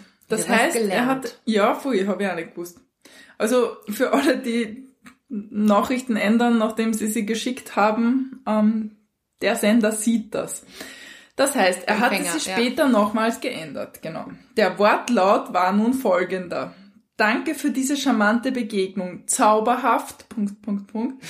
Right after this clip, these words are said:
Speaker 1: trifft es wohl am Punkt bei dir. Wünsch dir eine gute Nacht.“ Habe die geänderte Passage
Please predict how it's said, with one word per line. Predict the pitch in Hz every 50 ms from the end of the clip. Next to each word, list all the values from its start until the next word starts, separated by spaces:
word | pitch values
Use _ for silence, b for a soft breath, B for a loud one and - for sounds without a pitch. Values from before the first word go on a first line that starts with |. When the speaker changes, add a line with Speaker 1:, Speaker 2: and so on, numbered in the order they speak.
| B B B B B
Speaker 1:
trifft | - - 302 311 294 - -
es | 269 262 262 233 202
wohl | 220 226 240 254 262 - - - _ -
am | - 202 202 208 220 226 214 - - _ _ _ _ -
Punkt | - 262 226 208 208 - - -
bei | - 185
dir. | - - 165 160 170 180 - - -
Wünsch | - 208 202 269 285 349 349 - -
dir | - 320 330 330 339 - - - - _ -
eine | 202 202 202 208 214
gute | 214 220 220 214 - 247 220
Nacht.“ | 208 - - - - - - - - - _ _ _ _ _ _ _ _ _ _ _ _ _ _ _ _ -
Habe | - 240 220 214 214 208
die | 226 -
geänderte | 196 - - 175 202 202 202 202 202 196
Passage | 196 - 202 180 185 - 196 165 175 185 202 196 - 220 220 214